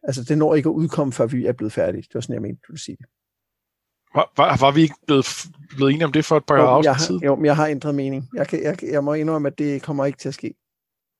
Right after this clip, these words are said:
Speaker 2: Var det ikke det samme, vi indså for fire afsnit siden?
Speaker 1: Jamen, jeg kan ikke huske det. Jeg kan ikke huske det. Øh, men det gør bare, at vi i stedet for kan glæde os over andre ting, vi måske kan nå at lave,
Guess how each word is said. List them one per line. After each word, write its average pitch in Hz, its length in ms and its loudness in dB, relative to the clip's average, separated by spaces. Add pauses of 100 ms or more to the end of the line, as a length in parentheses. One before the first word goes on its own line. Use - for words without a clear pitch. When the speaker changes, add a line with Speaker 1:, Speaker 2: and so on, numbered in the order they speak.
(800)
Speaker 2:
Var 131 100 2
det 131 60 4
ikke 143 180 0
det - 80 4
samme, 151 240 2
vi 151 120 0 (680)
indså 151 360 2
for 120 460 0 (140)
fire 175 140 4
afsnit 156 300 0
siden? 156 260 -4 (120)
Speaker 1:
Jamen, 151 120 -8
jeg 147 100 -6
kan - 100 -8
ikke 165 120 -8
huske - 300 -6
det. 120 140 -8 (100)
Jeg 143 80 -6
kan 202 100 -6
ikke - 140 -8
huske - 240 -4 (420)
det. - 140 -6
Øh, 156 220 4
men 156 420 -2 (160)
det 165 120 0
gør 185 180 2
bare, 190 360 -4
at 143 140 -4
vi 156 80 -10
i 160 60 -8
stedet 196 300 -4
for 175 100 -4
kan 160 220 -10
glæde 139 300 -2
os 170 120 -4
over 135 240 -4
andre 196 280 -4
ting, - 300 -8
vi 117 60 -8
måske - 340 -10
kan 147 120 -6
nå 120 140 -4
at 120 100 -4
lave, 113 300 -4